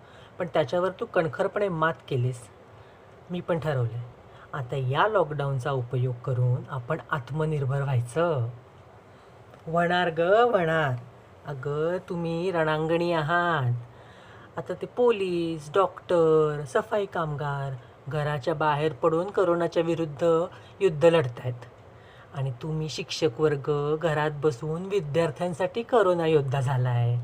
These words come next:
अगं त्यांच्या आयुष्यात ज्ञानाचा दीपक तेवत ठेवलाय. किती मोठी गोष्ट आहे ही. मी सांगते, यावेळचा शिक्षक दिन एकदम खास असणार आहे. सगळ्यांना तुमचा आदर आणि अभिमान आहे. मी एकोणीसाव्या शतकातली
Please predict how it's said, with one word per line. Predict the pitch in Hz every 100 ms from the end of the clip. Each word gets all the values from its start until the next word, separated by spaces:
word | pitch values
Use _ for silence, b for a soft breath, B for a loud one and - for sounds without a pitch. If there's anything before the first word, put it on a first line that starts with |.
| B B B B
अगं | 127 131
त्यांच्या | 151 147 131 165
आयुष्यात | 156 147 - 151 143 143
ज्ञानाचा | 147 160 151 147 123
दीपक | 147 160 151 180 -
तेवत | 277 220
ठेवलाय. | 185 - 151 131 123 123 120 B B
किती | 233 247
मोठी | 277 277
गोष्ट | 240 226 - -
आहे | 156
ही. | 147 135 123 123 120 - B B
मी | 156 160
सांगते, | 165 175 151 120 139 113 - B B -
यावेळचा | 160 160 160 156 151 165
शिक्षक | 143 170 - -
दिन | 139 139 156
एकदम | 139 147 143
खास | - 160 147 175
असणार | 127 160 143
आहे. | 156 160 143 123 120 B B
सगळ्यांना | - 151 151 151 147 156
तुमचा | 147 160
आदर | 147 143 139 147
आणि | 147 147
अभिमान | 135 135 131 131
आहे. | 127 113 117 - B B B -
मी | 208 214
एकोणीसाव्या | 196 233 226 - 220 196 185
शतकातली | - - - 143 120 127 123